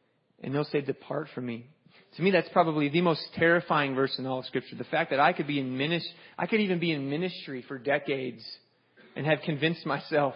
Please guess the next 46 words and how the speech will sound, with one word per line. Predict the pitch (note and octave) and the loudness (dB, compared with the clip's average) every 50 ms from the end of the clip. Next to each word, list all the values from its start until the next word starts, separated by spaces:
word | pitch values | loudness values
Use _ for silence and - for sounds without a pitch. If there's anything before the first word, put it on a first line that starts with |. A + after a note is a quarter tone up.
| - | -2
that | - C#3 C3+ | -2 -2 0
I | C#3 | 0
know | C#3 C3+ C3 | -2 -4 -4
Jesus, | B2 B2 C3+ D#3 D3 C3+ B2+ - - | -4 -4 -4 -4 -4 -4 -6 -8 -6
but | - B2+ | -6 -6
I've | - - B2 | -6 -6 -8
been | C3 C3 A#2 | -8 -10 -10
posing | - - - C#3 C#3 C3+ C3 A#2+ | -8 -2 -2 -2 -2 -2 -4 -6
the | A#2+ | -4
whole | A2 B2 B2 | -4 -4 -4
time. | A#2 - A#2+ A#2+ A#2+ A#2 A#2 _ _ _ _ _ _ _ _ _ _ _ _ - | -4 -6 -10 -12 -12 -14 -18 _ _ _ _ _ _ _ _ _ _ _ _ -4
There's | F#3+ F#3+ | -2 0
a | E3 | 0
risk | C3+ C3 D3+ F3 D#3 D#3 - - - - - | 0 0 0 0 0 -2 -6 -12 -12 -12 -10
for | - B2 | -10 -10
that. | - - - - _ _ _ _ _ _ _ _ _ _ _ _ _ _ _ _ _ _ | -8 -10 -12 -14 _ _ _ _ _ _ _ _ _ _ _ _ _ _ _ _ _ _
There's | - C#3 C3+ | -8 -6 -4
a | C#3+ | 0
risk | C#3 E3 E3+ - - - | 0 0 0 -2 -8 -6
for | D#3+ D3 | -4 -4
me. | C#3+ D3 C#3+ | -2 -2 0
There's | C3+ C3 B2+ | 0 -2 -2
a | B2+ | 0
risk | B2+ B2+ B2+ - - | -2 -2 -4 -6 -10
for | - C3 | -6 -6
you. | B2+ B2+ B2 - - _ | -6 -6 -6 -10 -20 _
So | - - | -6 0
we | C3+ D3 | 2 2
have | D3 D3 | 2 2
to | D3 C#3+ | 0 -4
examine | C3 A#2+ B2 C#3+ D3 F3+ G#3 F#3+ | -4 -4 -4 -2 0 0 0 0
ourselves | D#3 C3+ - - C#3+ C3 - - | -2 -2 -2 -2 -2 -2 -2 -4
to | C3 | -14
see | - - C#3+ | -4 -2 -2
as | C3+ - - | -2 -2 -4
to | - | -2
whether | C3 C3 C3+ C3+ B2+ B2+ | 2 2 4 4 2 0
we're | B2 C3 C3 C3 B2+ - | 2 2 2 2 0 -2
in | - C#3 C3+ | -4 -4 -6
the | B2 - - | -6 -8 -4
faith. | - D3 D#3+ D3+ C#3 - - - - - - _ _ _ _ _ _ _ _ _ _ _ _ _ _ _ _ - | 0 2 2 2 2 0 -8 -14 -20 -20 -20 _ _ _ _ _ _ _ _ _ _ _ _ _ _ _ _ 0
So | - D3+ C#3+ | 4 4 6
let's | C#3+ E3+ F#3 - | 6 4 2 2
make | A3 G#3+ G3+ - - - - | 0 0 0 0 -4 -10 -2
certain, | - G#3 A3 - D3 D3 | 2 2 2 2 0 -2
guys, | C#3 C#3 C#3 C3+ C3 C3 B2+ | 0 2 2 2 2 0 -2